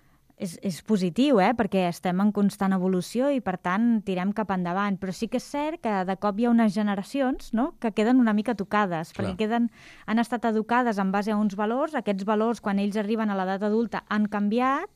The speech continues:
Speaker 1: no tenen prou bagatge, no? I moltes vegades hi ha com, com a, aquestes trencadisses, no?, que a tu et van prometre que l'amor duraria per sempre i de cop tens quaranta, cinquanta anys, t'has divorciat i no saps on ficar-te, no? I tens una sèrie de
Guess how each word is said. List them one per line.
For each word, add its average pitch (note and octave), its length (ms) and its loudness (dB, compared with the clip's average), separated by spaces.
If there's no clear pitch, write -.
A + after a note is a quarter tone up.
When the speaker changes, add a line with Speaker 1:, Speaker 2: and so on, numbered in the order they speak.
Speaker 1:
no A3 180 2
tenen A3 400 2
prou G#3 300 0
bagatge, A#3+ 580 -2
no? B3+ 220 2
I D#4 80 0
moltes G3+ 340 -2
vegades G3+ 480 -2
hi G3+ 80 -2
ha G3 340 0
com, F#3+ 440 -2
com F#3 240 -2
a, F3+ 180 -2
aquestes G3+ 480 -6
trencadisses, F#3+ 800 0
no?, A#3+ 240 0
que G#3 100 -2
a F3 400 -2
tu G#3+ 80 0
et G3+ 100 0
van G#3+ 200 2
prometre G3+ 560 0
que F3+ 180 0
l'amor F3+ 320 0
duraria G3+ 380 0
per G#3 120 -2
sempre C4+ 600 0
i A#3+ 80 0
de F3+ 100 0
cop G3+ 280 -2
tens G#3 260 0
quaranta, G#3+ 360 -2
cinquanta G#3 600 -2
anys, D4 220 -2
t'has G3 180 -2
divorciat C4 800 0
i A3+ 60 2
no G3+ 80 0
saps G3 200 -4
on G#3 120 0
ficar-te, B3+ 560 -2
no? C4 200 4
I C#4 80 0
tens G#3 260 0
una G#3+ 200 0
sèrie G#3+ 320 -2
de G3+ 180 0